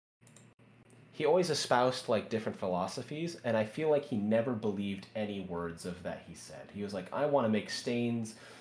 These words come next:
philosophy, uh, reality," right? But Stain was like, "Heroes should be selfless, and those that should, aren't selfless should be cold."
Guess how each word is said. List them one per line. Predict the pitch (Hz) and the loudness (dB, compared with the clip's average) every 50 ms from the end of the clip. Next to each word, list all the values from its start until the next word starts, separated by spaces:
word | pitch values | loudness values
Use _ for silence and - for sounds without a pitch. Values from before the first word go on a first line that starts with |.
| - - - | -20 -20 -10
philosophy, | - - 110 110 107 107 107 - - 117 113 - 113 107 98 95 92 90 - - - - - - | -6 0 2 4 4 4 2 2 -2 -8 -6 -4 -2 -2 -2 -2 -6 -8 -10 -18 -20 -20 -16 -10
uh, | - 98 95 92 90 90 | -6 -4 -2 -2 -2 -2
reality," | 98 98 95 92 92 85 80 - - - 67 | -2 -2 0 0 0 0 -2 -4 -6 -12 -6
right? | 82 92 98 104 104 101 - - - - - - - | -4 -2 -2 -2 -2 -4 -6 -14 -20 -20 -20 -20 -6
But | - 117 107 | -4 -4 -4
Stain | - - - - 139 143 147 147 143 | -2 -4 0 2 2 4 4 4 2
was | 131 117 - | 2 2 2
like, | 120 101 95 - - - - | 0 0 0 -4 -10 -16 -8
"Heroes | - 165 156 139 127 113 | 0 4 4 4 4 4
should | - - - 104 90 | 0 -2 -2 -2 -4
be | 90 90 | -4 -6
selfless, | - - - - 170 190 185 185 - 101 87 85 - - - - - - - - | -8 -6 -2 2 2 2 2 2 -4 -6 -6 -6 -8 -10 -12 -14 -18 -20 -14 -10
and | 95 98 98 98 | -6 -6 -4 0
those | 110 120 123 127 127 110 110 | 2 2 2 2 0 0 0
that | 113 107 | 0 0
should, | - - - - 117 104 90 92 95 - - - - - - | 0 -4 -4 -2 -2 -2 -2 -4 -8 -10 -16 -20 -20 -8 0
aren't | 123 143 156 - | 0 0 0 0
selfless | - - - 107 - - - 95 90 | 0 0 0 0 0 -2 -8 -10 -10
should | - - - - 120 110 90 | -8 -6 -4 -2 -2 -2 -2
be | 92 92 90 | -4 -6 -6
cold." | - - - 127 117 101 92 90 | -4 -2 0 0 2 2 0 -2